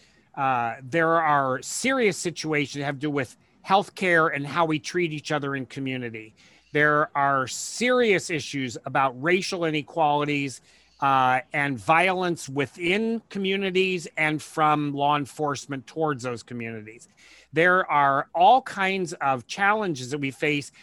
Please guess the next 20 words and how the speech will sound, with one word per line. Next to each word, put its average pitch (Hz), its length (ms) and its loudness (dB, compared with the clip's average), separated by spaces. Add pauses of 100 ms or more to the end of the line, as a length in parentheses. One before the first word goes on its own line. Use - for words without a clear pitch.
(140)
regarding 156 600 2
economic 156 680 0
disparity. 127 800 -2 (520)
And 160 220 0 (160)
if 269 400 2
one 190 300 2
says, 123 560 0 (480)
"We 226 500 0
need 208 680 0 (140)
to 190 240 -2
treat 208 520 -2
each 180 460 -4
other 160 340 4
better," 127 460 0 (340)
great. 175 460 2 (2250)
Uh, 143 640 6 (1400)
what 147 280 2
does 220 100 4
that 247 140 6
mean? 247 560 0